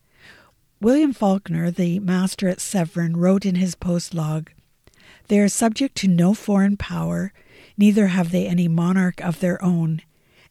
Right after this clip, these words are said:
every man being sole governor of his family," end quote. Andrew Graham wrote, "The father or head of a family owns no superior,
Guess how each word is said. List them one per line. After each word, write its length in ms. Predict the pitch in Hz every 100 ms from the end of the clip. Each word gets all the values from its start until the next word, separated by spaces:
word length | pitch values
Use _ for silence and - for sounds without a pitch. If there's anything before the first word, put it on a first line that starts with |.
| -
every 260 | 190 214
man 360 | 220 180 180 185
being 220 | 180 165
sole 360 | 160 - 180 202
governor 480 | 180 165 160 165 165
of 180 | 165
his 220 | 170 170 -
family," 640 | 196 214 190 165 160 - _ _ _
end 220 | 175 160 151
quote. 400 | 170 170 190 - _ _ _ _ _ -
Andrew 260 | 190 180 160
Graham 420 | 190 190 214 165
wrote, 320 | 165 180 - _ _ - _
"The 100 | 202
father 440 | - 214 233 269 269
or 160 | 208 196
head 280 | 170 202
of 120 | 208 208
a 80 |
family 520 | 196 180 175 175 180 190
owns 360 | 196 196 190 -
no 220 | 185 202
superior, 800 | - 214 - 180 175 175 185